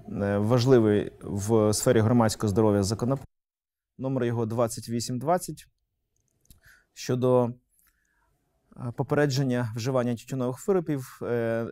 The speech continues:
на основі євродирективи. І, е, власне,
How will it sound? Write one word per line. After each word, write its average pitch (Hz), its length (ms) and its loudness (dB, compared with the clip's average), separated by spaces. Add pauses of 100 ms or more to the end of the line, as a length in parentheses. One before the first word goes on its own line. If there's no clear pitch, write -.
(300)
на 170 240 -6
основі 143 360 -4
євродирективи. 117 840 -4 (1080)
І, 123 400 -6 (500)
е, 110 220 -12
власне, 139 680 -4